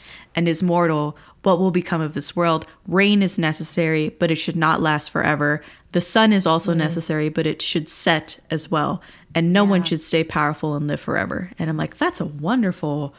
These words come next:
Speaker 3: Yeah.
Speaker 1: freaking monologue here that we've not really explored this
Speaker 2: Heard.
Speaker 1: either." <laughs> Um, the fact that he is so righteous is, uh, definitely showcased in the show.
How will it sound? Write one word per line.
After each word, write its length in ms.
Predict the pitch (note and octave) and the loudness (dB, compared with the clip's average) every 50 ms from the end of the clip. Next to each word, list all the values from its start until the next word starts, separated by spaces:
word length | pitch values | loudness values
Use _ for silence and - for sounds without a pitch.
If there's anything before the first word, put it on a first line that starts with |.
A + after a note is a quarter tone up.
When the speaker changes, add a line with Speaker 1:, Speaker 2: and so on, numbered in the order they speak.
| - - - - | -20 -20 -18 -14
Speaker 3:
Yeah. 380 | F3+ F3+ E3+ E3+ E3 D#3 D#3 D#3+ | -12 -12 -10 -10 -10 -12 -10 -8
Speaker 1:
freaking 240 | E3+ E3 - F3+ D#3+ | -8 -4 -4 -2 0
monologue 600 | E3 A3 D4+ F4+ E4+ A#3 F3+ E3+ D#3+ D#3+ E3 D#3+ | 2 4 4 4 4 4 4 4 4 4 2 0
here 500 | D#3+ - G3 F3+ F3 E3+ E3 E3 E3 - - - - - - - - _ _ - F3+ | -2 0 2 4 4 4 4 2 0 -2 -6 -18 -20 -20 -20 -20 -20 _ _ -12 -4
that 580 | F3 G3 G3+ F#3+ G3 F#3 - - - - - - _ _ _ _ _ _ _ _ _ _ _ _ - - - _ _ _ - | 2 4 4 6 6 4 2 0 -4 -8 -8 -10 _ _ _ _ _ _ _ _ _ _ _ _ -20 -20 -20 _ _ _ -8
we've 380 | F#3 F3+ G3+ G3+ G3+ G3 - | -4 0 0 0 0 0 2
not 380 | G3+ F#3+ F#3+ G#3+ A3+ A#3+ A#3 G3 | 2 4 4 4 4 2 2 2
really 600 | G3 A#3+ B3+ B3+ C4+ C4+ C4+ C4+ B3+ - - - _ _ _ _ - | 2 2 4 4 4 4 2 2 0 -2 -6 -12 _ _ _ _ 2
explored 680 | G3+ A#3+ B3 - - - - A3 B3 F4 G#4+ - - | 2 2 2 0 -4 0 2 4 4 4 2 0 -2
this 600 | - D#3 D#3+ G#3 A#3+ - - - - - - - - | 0 0 2 2 0 0 -2 -2 -2 -4 -6 -8 -8
Speaker 2:
Heard. 500 | - F#3+ F3 E3+ E3+ E3+ E3 E3+ E3+ - - - _ - | -10 -8 -6 -6 -4 -6 -6 -6 -10 -14 -20 -12 _ 4
Speaker 1:
either." 520 | F4 G4+ G#4 A#3+ A3 - - - - - _ - D4 | 4 4 6 6 4 2 2 -4 -8 -10 _ 2 2
<laughs> 80 | - - - - - - - - F#4+ C#4 - - | 2 2 2 -2 -2 -2 0 2 2 4 4 6
Um, 360 | B3+ A3+ A3+ G#3+ A#3+ B3 - _ _ _ _ _ _ - - - - - - - - - | 4 6 6 6 4 2 0 _ _ _ _ _ _ -16 -16 -16 -14 -14 -16 -18 -10 -2
the 100 | - A#3 | -2 0
fact 280 | A3+ - B3 A#3 B3 - | 2 4 4 4 4 4
that 100 | B3 A3+ | 4 4
he 200 | G#3+ A3 A3 G#3 | 6 4 4 4
is 120 | G3 F#3+ | 4 2
so 200 | - - F#3+ F#3 | 2 2 2 2
righteous 960 | F3+ E3+ E3+ D#3 E3 G#3+ G#3 - - D#3+ D3+ D3+ D3+ D3+ - - - - - - - - - - - - _ - - | 4 4 4 4 4 2 0 0 0 2 2 2 0 -2 -2 -4 -6 -6 -8 -10 -14 -20 -20 -20 -20 -20 _ -12 -4
is, 400 | - F3 E3+ E3 E3 D#3+ D#3+ - | 0 0 2 2 2 0 -2 -2
uh, 300 | E3 D#3 D#3 D#3 D#3 - - - _ - | -2 0 0 0 -2 -4 -6 -10 _ 0
definitely 600 | - A3 A3+ B3+ - B3 G3+ F3+ D#3+ F3 D#3+ D#3+ | 2 4 4 4 4 2 2 2 2 2 0 0
showcased 540 | D#3 - F3 E3 D#3+ - E3+ D#3+ D#3 - - | 0 0 0 -2 -2 -2 -2 -2 -2 -2 -2
in 100 | E3 D#3 | -2 -2
the 100 | D#3 D3 | -2 -2
show. 500 | - - - D3+ D3+ D3+ D3+ D3 D3+ | -4 -2 -2 0 0 2 0 0 -2